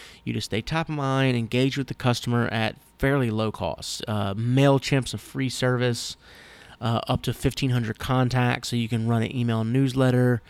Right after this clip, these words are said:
Um, you know, we offer reputation management for your review uh, services. So if you don't wanna call them, we have an automated text and email system that you can use to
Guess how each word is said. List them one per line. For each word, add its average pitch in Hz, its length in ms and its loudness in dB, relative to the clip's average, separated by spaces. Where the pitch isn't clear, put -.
Um, 107 560 -8
you 139 140 -6
know, 120 160 0
we 117 180 4
offer 123 240 6
reputation 110 640 0
management 123 560 4
for - 80 -4
your 104 160 -2
review 107 460 0
uh, 127 180 0
services. 127 720 2
So 117 340 2
if 120 140 -2
you 123 80 2
don't 123 180 4
wanna 123 180 2
call 123 340 0
them, 120 220 2
we 120 120 2
have 113 180 0
an 113 180 -2
automated 117 640 2
text - 360 -2
and 104 120 -4
email 123 340 0
system 117 480 -2
that 113 140 -2
you 110 120 -6
can 113 180 -2
use 110 360 0
to 101 260 -2